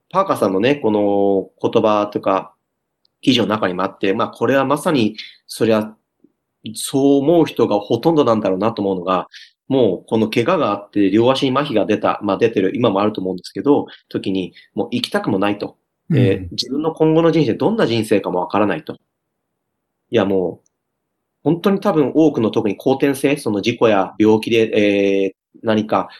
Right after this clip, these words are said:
Speaker 1: 身体的にもしくは知能的に障害を得る、あの、障害を負ってしまった選手っていうのは、本当に一度はというか、こういうことを体験してるんじゃないかなって、あの、本当にこのコメント見て思いましたね。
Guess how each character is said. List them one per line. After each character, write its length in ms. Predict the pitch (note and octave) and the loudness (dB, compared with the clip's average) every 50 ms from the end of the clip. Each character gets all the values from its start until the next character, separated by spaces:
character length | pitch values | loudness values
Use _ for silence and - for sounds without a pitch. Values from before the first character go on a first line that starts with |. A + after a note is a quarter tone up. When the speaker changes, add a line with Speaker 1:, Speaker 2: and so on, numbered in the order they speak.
| _ _ - - - | _ _ -4 -2 -2
Speaker 1:
身 100 | B2+ A2+ | -2 0
体 160 | A#2 A2 A2 | 0 0 0
的 220 | A2 G2+ - G#2+ | 0 -2 -2 0
に 220 | G#2 G#2 G#2 A2 A2+ | 0 0 0 0 -2
も 100 | G#2+ G#2 | -2 -4
し 60 | - | -2
く 100 | - G#2+ | -2 0
は 160 | G2 F#2+ F#2+ | 0 0 0
知 180 | - - - A#2+ | -2 -4 -2 2
能 140 | A2+ A#2 | 2 2
的 260 | A2+ - A#2 A2 B2+ A2+ | 2 0 -2 -2 0 0
に 200 | A2+ A2 G#2+ G#2+ | 2 2 2 2
障 240 | - A#2 A2 G2 | 2 2 2 2
害 120 | A2 A2 G#2+ | 2 2 2
を 100 | G#2+ - | 2 0
得 140 | - B2 A#2+ | 2 2 2
る、 140 | G#2+ G2+ G2+ - | 2 2 -2 -2
あ 100 | G2+ F#2+ | -4 -4
の、 100 | F#2+ F#2+ | -4 -4
障 220 | - - G#2+ G2+ | -2 0 0 2
害 140 | G#2 G#2 G#2 | 2 2 2
を 160 | G2+ G2+ - | 0 -2 -2
負 100 | - C3 | -2 -4
っ 40 | B2+ | -2
て 80 | - A2+ | -2 -4
し 100 | - A#2 | -2 -2
ま 120 | A2 G#2 | -2 -4
っ 80 | G#2 - - | -4 -4 -4
た 200 | G#2 G#2 - - - - - _ _ - | -4 -4 -4 -8 -16 -20 -20 _ _ -8
選 200 | - C#3 B2+ A2+ | -4 -2 0 0
手 120 | - G2 | 0 -2
っ 80 | - - | -4 -4
て 80 | - | -6
い 40 | F#2 | -6
う 20 | |
の 80 | F2 F2 | -4 -2
は、 280 | F2+ F#2 F2+ E2 D#2+ - _ _ _ _ _ _ _ _ _ - | -2 -2 -2 -2 -6 -12 _ _ _ _ _ _ _ _ _ -6
本 140 | - C#3+ C#3+ | -4 -2 0
当 80 | D3+ | 0
に 140 | C3 A#2+ C3 | 0 0 -2
一 180 | B2+ B2 - E3 | -2 -2 0 0
度 80 | G3+ | 2
は 100 | G3 F3 | 2 0
と 140 | - - G#2 | 0 2 0
い 80 | G2 F#2 | 0 0
う 60 | F2+ | 0
か、 280 | - F#2+ F2+ E2+ - - | -2 -2 -2 -2 -4 -4
こ 120 | - B2 | 0 2
う 60 | A2+ A2+ | 2 2
い 20 | |
う 60 | A2 | 2
こ 120 | A2 - - | 0 -2 -2
と 80 | G#2 | -2
を 40 | F#2+ | -4
体 240 | - - G2+ G2 - | -2 0 -2 -2 0
験 140 | A#2 G#2 G2 | -2 -4 -4
し 60 | - | -2
て 80 | - | -2
る 80 | G#2+ G#2+ | -2 0
ん 20 | |
じ 80 | G2+ F#2+ | -2 -4
ゃ 40 | F2 | -4
な 100 | F2 F2 | -6 -8
い 60 | E2+ | -8
か 100 | - F2 | -8 -6
な 140 | F2+ F2+ F2 | -6 -6 -6
っ 160 | - _ _ | -8 _ _
て、 220 | - F2+ E2 - _ _ | -12 -12 -12 -12 _ _
あ 140 | - F#2+ F2 | -10 -8 -6
の、 140 | F2+ F2+ - | -6 -8 -6
本 200 | - G#2 G#2 - | -6 -6 -4 -2
当 80 | A2+ | -4
に 80 | G2+ G2 | -4 -2
こ 100 | - A#2+ | -2 -2
の 100 | A2 G#2+ | -2 0
コ 80 | A2 | 0
メ 120 | A2+ A2 G#2 | 0 0 0
ン 40 | F#2 | 0
ト 80 | - | 0
見 100 | G#2 G2 | -2 -2
て 60 | - F#2+ | -2 -4
思 100 | F#2 F#2+ | -6 -4
い 20 | F#2 | -6
ま 100 | F#2 F2+ | -6 -8
し 80 | - | -10
た 60 | - | -14
ね。 160 | - E2 - | -14 -14 -16